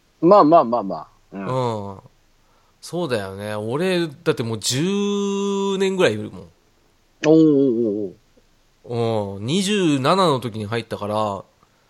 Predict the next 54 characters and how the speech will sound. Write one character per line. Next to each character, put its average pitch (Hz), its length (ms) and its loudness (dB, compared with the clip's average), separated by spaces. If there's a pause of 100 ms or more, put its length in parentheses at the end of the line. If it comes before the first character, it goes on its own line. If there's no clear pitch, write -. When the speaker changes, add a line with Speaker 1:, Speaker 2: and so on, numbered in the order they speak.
(120)
Speaker 1:
う 123 80 -2
ん。 110 160 0
Speaker 2:
ち 143 80 -8
ょ 160 80 -2
う - 20 -2
ど 165 100 0
十 175 220 0
年 104 400 -6 (680)
経 135 80 -2
っ 127 40 -2
た 127 140 -4
け 113 80 -6
ど、 104 360 -4 (460)
Speaker 1:
う 113 80 -6
ん。 95 140 -6 (260)
Speaker 2:
体 143 400 0
壊 160 240 4
し 160 60 0
た 151 100 2
し 120 140 -4
ね。 117 260 0 (840)
Speaker 1:
あ 95 240 4
ー、 - 20 -4
ま 92 120 0
あ - 20 -8
そ - 260 -2
う - 20 -12
ね。 107 160 -6 (140)
Speaker 2:
う 120 240 0
ん、 117 80 -2
胃 135 140 -2
も 143 140 0
ぶ 139 100 -4
っ - 20 -10
壊 147 200 2
れ 131 60 4
た 123 140 0
し。 104 340 -8 (460)
Speaker 1:
う 113 40 -8
ん。 98 280 -4 (340)
Speaker 2:
う 117 540 -2
ん、 - 20 -4
ス - 180 -8
ト 175 80 -2
レ 156 100 2
ス、 135 180 -4
ス - 320 -2
ト 175 80 4
レ 135 80 2
ス - 140 -6
で 101 60 -10
し - 120 -12
た - 80 -10
よ。 - 120 -14